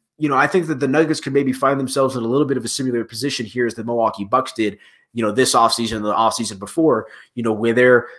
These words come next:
not just trying to compete for a championship, but they're trying to compete to retain the interest of their superstar players. And, you know, this all kinda ties into what I was talking about with the Nuggets, you know, not being a selfish team. And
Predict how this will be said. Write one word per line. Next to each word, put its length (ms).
not 240
just 180
trying 200
to 40
compete 360
for 100
a 80
championship, 640
but 140
they're 100
trying 240
to 60
compete 400
to 80
retain 320
the 80
interest 400
of 80
their 100
superstar 580
players. 540
And, 520
you 160
know, 100
this 180
all 120
kinda 200
ties 280
into 180
what 140
I 40
was 140
talking 240
about 160
with 80
the 80
Nuggets, 320
you 80
know, 100
not 320
being 180
a 40
selfish 540
team. 400
And 460